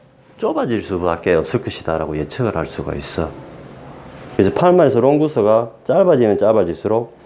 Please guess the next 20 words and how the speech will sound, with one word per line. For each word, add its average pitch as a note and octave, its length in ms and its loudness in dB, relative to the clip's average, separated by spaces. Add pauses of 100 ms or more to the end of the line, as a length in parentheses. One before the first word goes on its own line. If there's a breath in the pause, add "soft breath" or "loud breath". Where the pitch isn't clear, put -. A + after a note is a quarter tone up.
(220 loud breath)
이 A#2+ 180 0
트랜스버스 D3 540 0
리가멘트를 G2 720 2
위쪽으로 E3+ 720 2 (880 loud breath)
끌고 G#3+ 340 6
오는 E2+ 320 2 (720)
현수, A#3 500 -2 (240)
현수가 G#2+ 520 2 (280)
트랙션 A#3 320 2
시키는 C#3 440 2
힘에 C3 260 2
의해 G2+ 140 4
가지고 F2+ 500 0 (300 loud breath)
밑에 C#3 300 0
있는 G2 240 2
돔의 A#2 380 4
형태의 F2+ 380 -2
간은 G2 420 0 (160)
좁아질 G2 580 2
수밖에 F2 680 -4